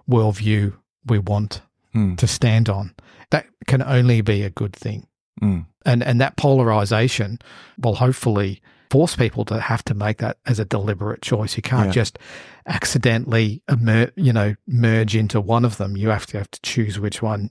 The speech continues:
Speaker 1: you're gonna stand on. And that really comes back to what do we do now with it? You know, we make those choices now so that we don't have to feel f-, fearful when we see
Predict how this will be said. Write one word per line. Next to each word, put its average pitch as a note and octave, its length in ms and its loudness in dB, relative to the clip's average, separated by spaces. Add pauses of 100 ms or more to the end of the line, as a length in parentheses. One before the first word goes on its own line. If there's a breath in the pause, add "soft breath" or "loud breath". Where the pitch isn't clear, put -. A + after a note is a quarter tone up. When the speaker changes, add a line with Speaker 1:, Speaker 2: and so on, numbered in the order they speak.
Speaker 1:
you're B2 160 2
gonna G#2 200 -2
stand C3 400 2
on. A2+ 160 0
And B2 160 2
that - 260 0 (380 loud breath)
really C#3+ 280 4
comes B2 260 2
back A#2 220 -2
to A#2 80 -2
what A2+ 160 2
do A2+ 60 4
we G#2+ 140 0
do G2+ 220 -2
now B2+ 260 -2
with G2 220 -6
it? G#2+ 140 -8 (140)
You C3+ 100 0
know, A2 140 0
we A#2 160 2
make B2+ 260 2
those B2 200 2
choices G#2+ 520 -2
now A2 460 0 (500 loud breath)
so - 200 0
that D3 140 2
we C#3+ 80 4
don't D#3+ 200 4
have E3+ 160 2
to B2 80 -2
feel B2+ 260 2
f-, - 240 -8 (180)
fearful B2 580 0
when G#2+ 220 0
we G#2 140 -2
see A2+ 680 0